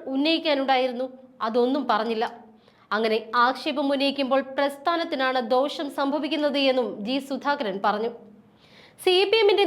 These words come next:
നിലവിലെ ജീർണതയാണ് സുധാകരൻ ഉയർത്തിക്കാട്ടിയത്. യാതൊരു മാന്യതയും മനുഷ്യത്വവുമില്ലാതെ അത് പടർന്നു പന്തലിച്ചു. കണ്ണൂരിലെ ചില വാക്കേറിയ കോടാലി നേതാക്കളാണ് അത് തുടങ്ങിവെച്ചത്. യാതൊരു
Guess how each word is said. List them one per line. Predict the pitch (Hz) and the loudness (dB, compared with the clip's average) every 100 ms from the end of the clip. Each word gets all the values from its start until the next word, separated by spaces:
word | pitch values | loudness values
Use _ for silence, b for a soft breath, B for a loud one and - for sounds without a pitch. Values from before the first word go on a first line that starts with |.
| 320 | 4
നിലവിലെ | 330 359 370 381 262 | 2 2 2 2 2
ജീർണതയാണ് | 311 330 349 349 330 311 294 | 2 2 2 2 2 2 0
സുധാകരൻ | 294 254 294 285 208 - | -2 0 0 0 -4 -4
ഉയർത്തിക്കാട്ടിയത്. | 240 240 240 240 220 233 226 254 - B B B - | 0 0 2 0 0 -2 -4 -6 -14 B B B 0
യാതൊരു | 226 233 254 254 | 4 4 2 0
മാന്യതയും | 247 254 269 294 269 269 262 | 2 2 0 -2 -2 -2 0
മനുഷ്യത്വവുമില്ലാതെ | 269 294 320 339 320 302 294 277 277 269 240 - 254 | -2 -2 -6 -6 -6 -4 -2 0 0 0 -4 -6 -6
അത് | 247 254 - | -6 -6 0
പടർന്നു | 262 262 285 240 | 0 0 -4 -4
പന്തലിച്ചു. | 226 220 240 233 - - b b b b b - | -4 -4 -6 -8 -14 -16 b b b b b 4
കണ്ണൂരിലെ | 359 359 427 440 415 403 | 4 4 2 2 0 -2
ചില | 381 349 269 | -2 -2 2
വാക്കേറിയ | 311 320 320 381 370 359 | 2 2 2 -2 -2 -2
കോടാലി | 339 320 311 311 | 0 2 0 -2
നേതാക്കളാണ് | 302 302 302 302 294 269 247 202 240 | -4 -2 -4 0 0 0 -2 -4 -8
അത് | 226 240 - | -6 -8 -6
തുടങ്ങിവെച്ചത്. | 240 254 254 202 240 208 - - b b b b - 220 | -4 -2 -2 -4 -6 -8 -12 -18 b b b b -2 2
യാതൊരു | 240 247 277 | 4 4 0